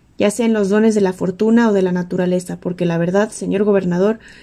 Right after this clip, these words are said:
mi hijo está poseído y no pasa día en que los malos espíritus no lo atormenten tres o cuatro veces, y de haber caído una vez al fuego, tiene el rostro arrugado como un trozo de pergamino y sus ojos llorosos como manantiales". Aquí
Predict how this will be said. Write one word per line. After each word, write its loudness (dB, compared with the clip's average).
mi 4
hijo 2
está -2
poseído -2
y 0
no -2
pasa -4
día 2
en 0
que -4
los -2
malos 0
espíritus -4
no -2
lo 0
atormenten -2
tres -2
o -8
cuatro -4
veces, -8
y 0
de 4
haber 2
caído 4
una 2
vez 0
al -4
fuego, 0
tiene 2
el -2
rostro -4
arrugado 0
como -4
un -4
trozo -4
de -6
pergamino -2
y -2
sus -10
ojos -4
llorosos -4
como -4
manantiales". -8
Aquí 2